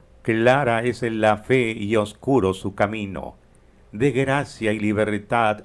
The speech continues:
en puro encuentro. Si crees que Jesús es Dios que vino,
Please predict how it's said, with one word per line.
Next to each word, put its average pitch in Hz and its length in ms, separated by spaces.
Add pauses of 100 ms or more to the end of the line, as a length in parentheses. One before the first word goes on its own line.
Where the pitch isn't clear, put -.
en 107 280
puro 151 380
encuentro. 117 880 (460)
Si - 160
crees 127 500
que 113 160
Jesús 123 480
es 113 140 (100)
Dios 123 380
que 113 200
vino, 101 440